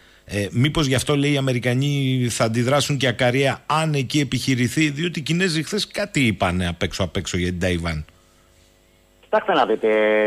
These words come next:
Speaker 2: το θέμα είναι ότι αν γίνει η διασπορά του πολέμου, για παράδειγμα Ιράν, για παράδειγμα Ταϊβάν, βλέπετε πώς λειτουργεί το Ισραήλ αυτή τη στιγμή, φοβάται, γιατί έχει και τη Συρία κοντά του. Ε, γι' αυτό και είδατε ότι πήγε ο Πρωθυπουργός του Ισραήλ και είδε το, ε, πήγε στην, ε, Ρωσία. Το θέμα είναι ότι αν γίνει η διασπορά του πολέμου,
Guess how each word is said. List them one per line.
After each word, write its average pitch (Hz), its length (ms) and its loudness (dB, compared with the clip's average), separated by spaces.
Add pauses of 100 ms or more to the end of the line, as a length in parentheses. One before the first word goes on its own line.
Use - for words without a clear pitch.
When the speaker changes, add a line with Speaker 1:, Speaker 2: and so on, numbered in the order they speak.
Speaker 2:
το 113 80 0
θέμα 160 240 0
είναι 170 100 2
ότι 160 160 2
αν 160 160 2
γίνει 160 300 -2
η 139 40 -2
διασπορά 123 520 2
του 135 120 -8
πολέμου, 127 440 0
για 104 140 -2
παράδειγμα 123 520 0
Ιράν, 113 520 2
για 92 120 -6
παράδειγμα 110 420 0
Ταϊβάν, 113 480 2
βλέπετε 120 300 0
πώς 113 160 -4
λειτουργεί 117 340 -2
το 123 100 0
Ισραήλ 120 460 2
αυτή 87 160 -10
τη 85 100 -16
στιγμή, 98 240 -14
φοβάται, 135 340 -2
γιατί 98 180 -6
έχει 123 100 -4
και 131 100 -6
τη - 80 -16
Συρία 135 320 0
κοντά 80 340 -6
του. 67 160 -12 (640)
Ε, 101 360 4
γι' 98 120 0
αυτό 139 180 -2
και 127 120 0
είδατε 110 300 0
ότι 101 180 -2
πήγε 101 320 -2
ο 98 120 4
Πρωθυπουργός 95 540 0
του 101 100 -2
Ισραήλ 92 380 2
και 90 460 2
είδε 92 200 2
το, 87 180 -2
ε, 85 440 2
πήγε 95 200 0
στην, 87 260 -2
ε, 80 600 -2
Ρωσία. 85 460 2
Το - 100 -4
θέμα 165 260 2
είναι 160 120 2
ότι 139 140 0
αν 151 100 2
γίνει 156 240 2
η 127 40 0
διασπορά 127 440 2
του - 100 -10
πολέμου, 117 640 -2